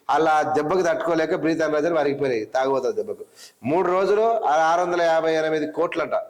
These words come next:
చికెన్. వా, అన్ని కోళ్ళు కథం. మందు చూడు ఎట్లా ఉంది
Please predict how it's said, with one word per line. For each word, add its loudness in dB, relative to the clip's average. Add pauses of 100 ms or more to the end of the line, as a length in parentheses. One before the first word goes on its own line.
(560)
చికెన్. -2
వా, 0
అన్ని 0
కోళ్ళు -2
కథం. -2
మందు -2
చూడు 2
ఎట్లా -2
ఉంది -4